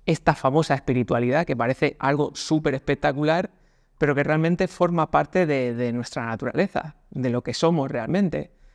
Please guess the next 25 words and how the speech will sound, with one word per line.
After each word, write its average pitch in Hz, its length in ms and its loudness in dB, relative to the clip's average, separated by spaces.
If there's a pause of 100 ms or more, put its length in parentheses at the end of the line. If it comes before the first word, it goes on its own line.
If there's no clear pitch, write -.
(120)
Lo 135 100 -2
que 127 100 -2
pasa 139 240 0
es 147 80 -6
que 165 200 2
nos 151 200 0
hemos 156 420 0 (800)
encarnado 147 680 2
en 131 140 0
este 143 220 0
disfraz 160 600 0
y 143 120 -2
parece 127 340 0
que 151 120 0
lo 139 160 2
único 147 360 2
que 147 160 2
hay 175 160 2
es 170 80 2
lo 139 120 2
que 131 100 0
puedo 143 220 2
tocar 143 340 0
y 123 60 -2
tal. 151 280 0